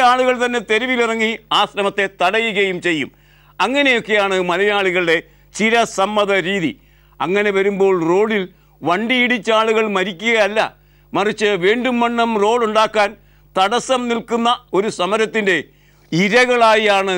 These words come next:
മരിക്കപ്പെടുന്നവർ, വധിക്കപ്പെടുന്നവർ, റോഡിൽ വധിക്കപ്പെടുന്നവർ മാറുന്നത്. വികസന വിരോധത്തിൻ്റെ രക്തസാക്ഷികളാണവർ.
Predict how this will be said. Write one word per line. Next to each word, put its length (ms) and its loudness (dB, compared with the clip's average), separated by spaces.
മരിക്കപ്പെടുന്നവർ, 760 -2
വധിക്കപ്പെടുന്നവർ, 640 -2
റോഡിൽ 280 0
വധിക്കപ്പെടുന്നവർ 600 -2
മാറുന്നത്. 560 2
വികസന 600 0
വിരോധത്തിൻ്റെ 800 2
രക്തസാക്ഷികളാണവർ. 1200 0